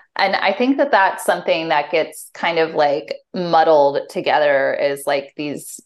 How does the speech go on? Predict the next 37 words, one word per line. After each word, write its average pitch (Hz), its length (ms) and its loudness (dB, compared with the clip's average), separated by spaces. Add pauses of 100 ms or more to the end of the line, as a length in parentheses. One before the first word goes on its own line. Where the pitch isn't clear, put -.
different 156 320 -2
types 147 260 0
of 156 140 0
mental 147 320 -2
health 226 260 0
disorders 147 880 0 (280)
with 165 460 0
P - 120 -4
M 147 140 -2
D 147 180 -6
D. 156 280 0
And 139 340 -4 (400)
a 160 80 2
lot 151 220 6
of 147 100 -2
women 143 300 -2
think 156 220 -6
that 147 140 -4
they're 139 140 0
suffering 151 420 -4
from 151 140 -8
something 147 320 -6
like 143 240 -4
bipolar 147 480 2
disorder 139 480 2
when 135 160 -2
really 139 240 0
it's - 260 -6
a 135 320 -2 (420)
hormonal 160 720 4 (760)
kind 165 160 -2
of 160 80 -4
dysfunction 160 800 -2
going 160 260 2
on. 151 220 0
Did 160 200 -6
you 190 600 -2